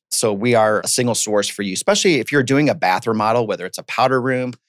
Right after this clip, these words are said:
or a master bath, we can get every product that you need and we can complete that project for you all at ProSource.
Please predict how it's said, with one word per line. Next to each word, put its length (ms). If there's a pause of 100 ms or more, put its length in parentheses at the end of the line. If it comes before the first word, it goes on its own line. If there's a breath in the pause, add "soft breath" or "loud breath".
(240)
or 100
a 60
master 340
bath, 260
we 140
can 220
get 260 (160)
every 240
product 560
that 180
you 60
need 300
and 80
we 80
can 160
complete 580
that 160
project 380
for 100
you 240
all 160
at 100
ProSource. 560